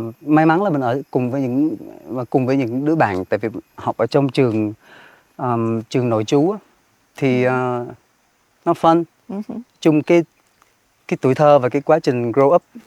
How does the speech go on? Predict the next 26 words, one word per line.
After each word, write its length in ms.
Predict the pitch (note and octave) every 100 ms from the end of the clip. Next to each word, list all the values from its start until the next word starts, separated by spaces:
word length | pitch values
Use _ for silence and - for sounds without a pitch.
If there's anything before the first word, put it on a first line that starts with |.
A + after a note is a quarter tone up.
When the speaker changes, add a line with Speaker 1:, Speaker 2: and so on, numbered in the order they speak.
| _ _
Speaker 1:
nó, 220 | D3+ D#3 E3
nó 180 | F3
rất 160 | E3+ G#3
là 80 | C#3+
đầy 140 | A2+
đặn, 220 | G#2+ G2 F2+ _ _ _ _ _
nó 80 | D3
không 200 | - C3+
thiếu 260 | D3 D#3+
gì 80 | G3+
hết. 100 | A#2+ D#3 _ _ - _ _
Nhưng 140 | F3 C#3
mà 60 |
có 120 | C3+
một 120 | F3 C#3+
cái 80 | E3+
điều 140 | D3
đặc 180 | B2+ A#2+
biệt 180 | C3 A#2+
đến 120 | C#3+
mãi 200 | E3 A2+
sau 160 | B2+ D#3
này 140 | B2+
em 280 | A2+ C#3 C#3
nhìn 220 | C3 B2
ra 260 | A#2 C3+ C3+